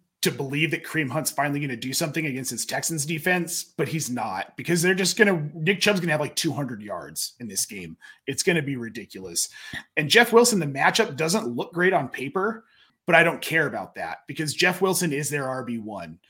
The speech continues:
Mostert's been dinged up. I'm pretty sure he's playing, but it doesn't matter. Jeff Wilson is going to tear it up in this game, and I am starting him everywhere I can, everywhere I've got him.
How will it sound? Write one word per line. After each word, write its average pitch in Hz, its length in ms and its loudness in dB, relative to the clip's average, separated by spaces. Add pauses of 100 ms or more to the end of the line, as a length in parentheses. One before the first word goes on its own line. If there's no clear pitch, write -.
(300)
Mostert's 196 340 2
been 175 280 4
dinged 147 300 -2
up. 135 340 -2 (100)
I'm - 160 -16
pretty 190 320 2
sure 180 180 2
he's 147 200 -4
playing, 147 640 -2 (640)
but 160 100 2
it 156 80 2
doesn't 131 260 -4
matter. 110 440 -6
Jeff 180 180 2
Wilson 185 260 0
is 143 140 -4
going 143 280 -6
to 143 220 -6
tear 139 380 -8
it 110 80 -8
up 117 180 -6
in 104 80 -10
this 92 180 -10
game, 90 520 -12
and 110 500 -8 (220)
I 127 140 0
am 127 260 -2
starting 135 440 -4
him 123 260 -6
everywhere 107 420 -10
I 95 80 -14
can, - 420 -16
everywhere 120 300 -10
I've 110 80 -14
got - 180 -12
him. - 160 -20